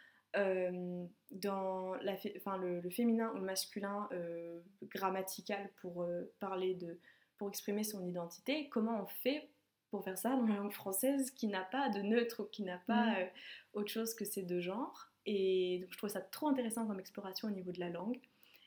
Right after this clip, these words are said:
Speaker 1: Et, et ben après, euh,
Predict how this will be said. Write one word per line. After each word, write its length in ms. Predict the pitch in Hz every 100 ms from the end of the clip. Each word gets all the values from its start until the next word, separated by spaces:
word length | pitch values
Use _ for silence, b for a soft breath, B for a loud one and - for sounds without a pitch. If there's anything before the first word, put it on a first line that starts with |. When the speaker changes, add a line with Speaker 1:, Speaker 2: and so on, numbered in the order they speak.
| B B -
Speaker 1:
Et, 420 | 202 190 185 180 180 175 175 175 - -
et 100 | 202
ben 280 | 180 175
après, 420 | 175 - 208 233 214
euh, 300 | 180 175 175